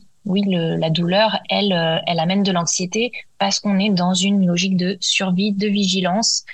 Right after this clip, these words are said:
et de priorisation, du coup, euh, de, de réponse motrice. La douleur, elle nous empêche souvent de faire des choses. En tout cas, c'est le,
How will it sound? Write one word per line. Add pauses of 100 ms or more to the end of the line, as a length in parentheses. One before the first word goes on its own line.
(200)
et
de
priorisation,
du
coup,
euh, (420)
de,
de
réponse
motrice. (720)
La
douleur,
elle
nous
empêche
souvent
de
faire
des
choses.
En
tout
cas,
c'est
le,